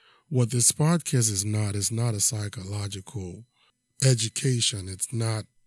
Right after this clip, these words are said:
a sociological education.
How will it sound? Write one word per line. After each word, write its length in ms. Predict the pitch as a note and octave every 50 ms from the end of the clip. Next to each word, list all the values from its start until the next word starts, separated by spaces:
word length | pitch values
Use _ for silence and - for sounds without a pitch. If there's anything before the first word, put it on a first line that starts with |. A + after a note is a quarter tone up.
| _ -
a 60 | A2 G2
sociological 1200 | - - - B2 A#2 - - A#2+ A2 A2 G#2 G#2 G#2 A2+ A#2+ B2 A2+ G#2+ G2+ - - A2 G#2 G2+
education. 880 | F#2+ G2+ G2+ G2 G2 F#2 - - A2+ G#2+ G#2 F#2+ - - G2 F#2 -